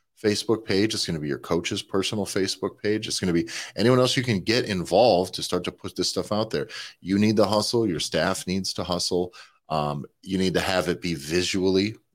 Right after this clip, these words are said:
easy to see early on in their feed as someone goes through it. Uh, we scroll through so many gyms that se-, are struggling to sell personal training, and there's not the word personal training. There's just pictures of people exercising and some other stuff. So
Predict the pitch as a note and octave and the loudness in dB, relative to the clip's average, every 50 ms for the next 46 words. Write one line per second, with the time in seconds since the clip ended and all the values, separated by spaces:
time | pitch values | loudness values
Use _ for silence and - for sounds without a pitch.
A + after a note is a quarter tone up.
0 | _ - G2 F#2+ - - F#2 D#2+ D2 - - - D#2+ E2 F#2 F2+ - - F2 F2 | _ -8 -6 -6 -4 -4 -4 -4 -4 -4 -4 -4 -4 -4 -4 -6 -4 0 0 2
1 | F2 F2 E2+ D#2+ D#2 E2 F2 F#2+ G#2 F#2+ D2+ D2+ D2 - - - F2 F2+ G2+ G2+ | 2 2 0 0 0 0 0 0 0 0 -2 -4 -6 -8 -6 -4 -2 -2 -2 -2
2 | F#2 - - F2 F2 F2 E2+ - E2 D2+ - - F#2 G2 F#2 E2 - - - - | -2 -2 -2 -2 -2 -2 -2 -2 -2 -2 -2 0 0 0 0 0 -2 -8 -14 -14
3 | - - - - - - G2+ - - - A2 F#2 F2+ - E2+ - - - F#2+ F2 | -14 -14 -14 -8 -4 -4 -2 -2 0 2 2 2 2 0 -2 -4 -2 -2 0 -2
4 | E2+ D2+ C#2 B1+ - - F#2+ F2 - - - - - - C#2+ C#2+ - - - - | -2 -4 -6 -6 -6 -4 -4 -4 -4 -6 -8 -8 -8 -8 -12 -10 -6 -4 -4 -2
5 | C2+ - - _ - D2+ - - F2+ E2+ D#2+ E2 D#2 - - - D#2 - - F#2 | -4 -4 -6 _ -12 -8 -4 -2 -2 -2 -2 -2 -4 -2 0 0 0 0 0 -2
6 | E2 - - C#2 B1+ - - G2+ G2+ D#2+ D2+ D2+ _ - - - - - - G2+ | -2 -2 -4 -8 -8 -4 -2 -2 0 -2 -4 -6 _ -16 -18 -18 -16 -4 0 0
7 | G#2 G#2 C3+ C3+ - - G2 G2+ E2+ D#2+ E2+ G#2+ B2 A#2 G2 E2 C#2+ - G2+ G2+ | 2 2 2 0 0 0 0 0 0 2 4 4 6 6 6 4 2 0 -2 0
8 | - - F2 D#2 C#2 - - A2 A#2+ G#2 D2 C2 D2+ - - - - G#2 F#2 - | 0 0 -2 -4 -4 -4 -2 -2 0 0 -2 -4 -6 -8 -6 -4 -4 -4 -4 -2
9 | - F#2 E2+ E2 - F#2 F2 - E2 E2+ F#2 - - - - - E2+ D#2 D#2 D2 | -2 -4 -4 -4 -4 -4 -4 -2 0 -2 -2 -2 -4 -6 -4 -4 -4 -4 -4 -6
10 | E2+ D#2+ E2 D#2 D2 - D#2+ E2 D#2+ C#2+ C#2+ - - - G#2 F2 - - - E2 | -8 -8 -8 -6 -8 -8 -8 -8 -8 -6 -6 -6 -2 -2 -2 -2 -2 -2 -2 -2
11 | D2+ - | -2 -4